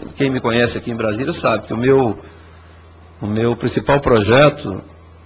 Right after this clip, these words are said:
né, é o quê? Fazer com que as pessoas possam fazer uma faculdade. Então nós criamos o Cheque Educação, que você já deve ter visto falar, né? Tem mais de cem mil alunos hoje que fazem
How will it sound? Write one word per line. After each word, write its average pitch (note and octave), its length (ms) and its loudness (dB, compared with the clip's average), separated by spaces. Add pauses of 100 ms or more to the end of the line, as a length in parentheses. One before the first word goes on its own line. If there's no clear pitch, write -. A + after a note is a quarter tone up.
(120)
né, B2+ 320 -2 (320)
é A2+ 180 2
o B2+ 80 2
quê? G2+ 360 -2 (180)
Fazer A2 260 2
com C3 120 -6
que B2 120 -2
as C3 140 2
pessoas C#3 340 -2
possam D3+ 280 -2
fazer D#3 200 -2
uma E3 100 0
faculdade. E3+ 600 -4 (560)
Então C3 120 -4
nós C3+ 160 -2
criamos C3 320 0
o A2 40 -4
Cheque A#2+ 260 -2
Educação, A2+ 480 -6
que - 60 -12
você G#2+ 80 -6
já G#2 100 -4
deve G#2 180 -4
ter A2 80 -8
visto G2+ 160 -6
falar, A#2+ 400 0 (180)
né? B2+ 160 4 (300)
Tem A#2+ 100 -4
mais B2+ 220 2
de - 80 -6
cem E3 220 4
mil D3 160 8
alunos A#2+ 360 2
hoje B2+ 200 0
que G#2+ 100 -4
fazem G#2+ 480 2